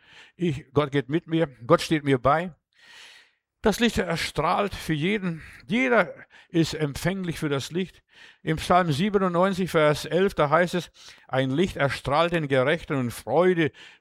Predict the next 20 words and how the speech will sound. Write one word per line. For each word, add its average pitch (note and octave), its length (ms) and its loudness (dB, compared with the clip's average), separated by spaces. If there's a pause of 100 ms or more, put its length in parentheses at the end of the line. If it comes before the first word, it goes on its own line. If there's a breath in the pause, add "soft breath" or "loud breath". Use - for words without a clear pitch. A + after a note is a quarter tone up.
den C3 160 0
redlichen C3+ 480 0
Herzen.“ D3+ 480 -2 (440)
Ja, A3+ 180 -8 (320 soft breath)
werde C#4+ 420 0 (580)
ein G3+ 200 0
Kind B3 260 2
des A3 200 4
Lichtes, A3 580 -2
lebe A#3+ 340 2
im F#3+ 200 2
Lichte. G#3+ 500 0 (800 loud breath)
Und F#3 560 4
wir D#3 140 4
lesen G#3+ 320 0
im E3 80 -4
Psalm F3+ 340 2
hundertneunzehn, E3+ 640 0
Vers D#3 240 2
hundertfünf, F3+ 600 0